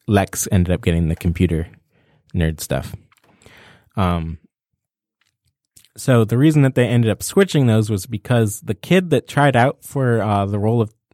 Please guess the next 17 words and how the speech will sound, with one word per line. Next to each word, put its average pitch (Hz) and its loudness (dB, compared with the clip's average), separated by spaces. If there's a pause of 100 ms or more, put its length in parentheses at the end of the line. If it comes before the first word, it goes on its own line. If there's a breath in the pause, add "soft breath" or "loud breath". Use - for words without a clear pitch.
of, 110 -6 (340)
or 104 0
the, 107 -6
the 104 -6
kid 131 -4
that 101 -6 (140)
ended 117 2
up 98 -6
getting 110 4
the 120 0
role 123 0
of 107 -2
Tim 135 0 (1000 soft breath)
tried 156 2
out 135 2 (160)
to 127 -2
be, 110 -2